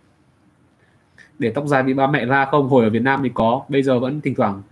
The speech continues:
mày cắt tóc đi con ơi. Để tóc dài bị la hoài, ê,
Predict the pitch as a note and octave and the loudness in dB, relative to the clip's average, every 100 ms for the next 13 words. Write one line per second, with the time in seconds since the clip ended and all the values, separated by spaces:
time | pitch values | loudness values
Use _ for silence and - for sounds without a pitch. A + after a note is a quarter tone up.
0 | - A2 A2 C3+ D#3+ C#3+ B2+ B2+ C3+ - | -12 -8 -6 -2 2 2 2 2 2 -2
1 | _ _ _ _ - - _ _ _ _ | _ _ _ _ -20 -20 _ _ _ _
2 | _ _ - G#2+ C#3+ C#3 B2+ A#2+ C3+ C3+ | _ _ -10 -8 -2 0 0 0 -2 0
3 | C#3 D3 A3 | -2 -2 -4